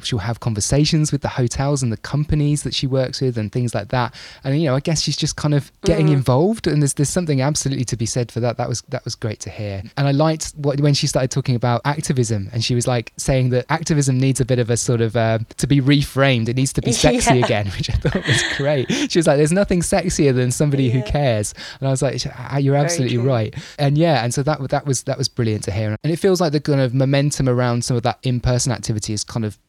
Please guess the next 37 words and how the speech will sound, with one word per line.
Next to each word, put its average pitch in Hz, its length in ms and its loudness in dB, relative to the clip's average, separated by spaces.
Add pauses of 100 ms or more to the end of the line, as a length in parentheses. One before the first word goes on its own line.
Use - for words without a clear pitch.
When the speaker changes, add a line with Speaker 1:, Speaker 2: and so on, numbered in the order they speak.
(360)
Speaker 1:
obviously 127 360 0
been 101 280 -4 (260)
halted 110 440 -4
by 104 220 -2 (140)
the 135 80 -4
pandemic 147 540 -2
and 104 200 -4 (120)
things 113 180 -2
like 107 100 -8
that. 104 240 -4
But - 220 -4 (160)
I 131 60 0
wonder 139 280 2
if 143 120 0
it 123 100 0
might 117 260 -2 (160)
sort 113 220 -2
of 104 100 -2
resume 117 600 0 (380)
soon, 131 540 2
and, 117 160 -2
and 113 140 -2
whether 110 220 -2
the 101 80 -4
kind 110 160 -4
of - 180 -6
momentum 110 480 -2
there 104 160 0
will 185 120 0
Speaker 2:
Mm. 175 40 -4
Speaker 1:
build 101 200 -2
again. 98 320 -8
I'm, 101 100 -10 (100)
I, 110 140 -10
I'm 117 140 -6
not 113 160 -8
sure. 101 320 -8